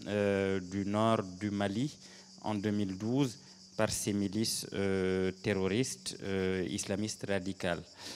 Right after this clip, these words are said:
Euh, tout le monde se rappelle, parce qu'en France, on s'en souvient surtout parce que, euh, il y avait eu cette intervention, il y avait eu, c'était la première grande intervention à l'international, disons, de François Hollande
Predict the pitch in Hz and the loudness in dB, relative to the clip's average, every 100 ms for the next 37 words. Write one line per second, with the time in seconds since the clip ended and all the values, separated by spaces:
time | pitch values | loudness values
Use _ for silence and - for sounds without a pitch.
0 | - - 95 95 92 95 92 92 92 92 | -14 -6 0 2 2 2 2 2 2 2
1 | 90 110 98 110 117 - 98 92 - 101 | 0 -2 0 2 2 2 4 4 6 6
2 | 127 143 139 - 104 - - 101 101 - | 8 4 0 -2 -2 -2 -2 0 0 4
3 | 110 127 123 - - 107 113 104 - 117 | 6 6 4 -6 -4 2 2 2 0 0
4 | 117 - 117 147 127 - - 139 - - | 0 0 0 2 2 2 2 2 2 -12
5 | - - - 107 110 107 107 117 120 117 | -12 -16 -6 2 4 6 4 2 0 0
6 | 110 113 101 104 101 - 110 123 107 101 | 2 2 2 0 -2 -2 0 2 2 2
7 | 107 110 - 104 - 117 117 123 110 113 | -2 -4 -2 -2 0 2 4 4 4 2
8 | 107 110 101 104 - 110 113 113 - - | 2 0 2 2 2 2 2 0 -6 -2
9 | 104 113 110 104 98 110 113 113 110 110 | 0 2 2 2 2 2 2 2 0 2
10 | 117 107 107 - 104 104 113 | 0 0 0 4 4 6 6